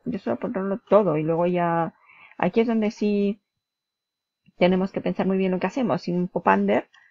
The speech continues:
un pop up, un tab under o un tab up.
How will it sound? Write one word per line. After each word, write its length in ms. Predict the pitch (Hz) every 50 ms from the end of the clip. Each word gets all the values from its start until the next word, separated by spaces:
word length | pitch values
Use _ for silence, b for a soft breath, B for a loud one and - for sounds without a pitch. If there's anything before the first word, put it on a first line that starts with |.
| b b _
un 160 | 165 185 190
pop 180 | 190 185 - 202
up, 280 | 202 214 277 - - - b b b b b b b
un 160 | - 180 185 180
tab 180 | 185 175 175
under 440 | 190 185 202 202 190 190 214 277 - -
o 100 | 180 175
un 160 | 165 165 165
tab 160 | - 160 160
up. 260 | 170 160 - - -